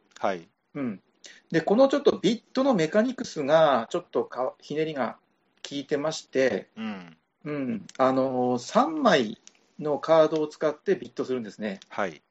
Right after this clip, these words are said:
Speaker 2: うん。で、三枚のカードしかなくて、えーっとね、要するに、四進数っていうのか、四進、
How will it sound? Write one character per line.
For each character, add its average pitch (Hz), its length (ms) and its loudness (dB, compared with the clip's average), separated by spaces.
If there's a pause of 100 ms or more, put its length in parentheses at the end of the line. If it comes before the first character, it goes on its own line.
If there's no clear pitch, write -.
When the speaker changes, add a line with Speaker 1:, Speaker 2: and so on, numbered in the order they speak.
(340)
Speaker 2:
う 135 80 -6
ん。 110 240 -6 (460)
で、 156 1040 0 (600)
三 240 300 0
枚 196 160 0
の 139 100 -4
カ 147 220 2
ー 147 60 2
ド 147 280 0
し - 120 -10
か 151 140 -2
な 165 120 -6
く - 100 -20
て、 139 520 2
え 139 320 -4
ー - 20 -20
っ - 80 -20
と 135 160 -6
ね、 123 320 -4 (420)
要 165 200 0
す 220 140 -4
る 202 160 0
に、 131 420 -6 (580)
四 202 380 2
進 247 540 -2
数 131 580 -2
っ - 140 -20
て 147 100 -2
い - 40 2
う - 20 0
の 107 60 -2
か、 135 100 -2
四 151 260 0
進、 185 320 -2